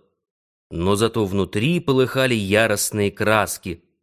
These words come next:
Зала была квадратная. Посередине была приготовлена площадка для пляски «Кавалос» с алтарём в глубине,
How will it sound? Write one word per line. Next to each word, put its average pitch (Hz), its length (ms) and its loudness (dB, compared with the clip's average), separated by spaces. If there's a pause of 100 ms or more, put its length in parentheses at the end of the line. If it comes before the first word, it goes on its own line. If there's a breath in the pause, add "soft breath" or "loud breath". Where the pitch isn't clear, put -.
(760)
Зала 156 480 2
была 143 280 2
квадратная. 110 840 0 (760)
Посередине 123 880 0 (320)
была 104 380 2
приготовлена 139 800 2
площадка 143 680 0
для 113 180 0
пляски 127 500 -2
«Кавалос» 117 800 0 (720)
с - 60 -6
алтарём 110 480 2
в 98 100 -8
глубине, 104 640 0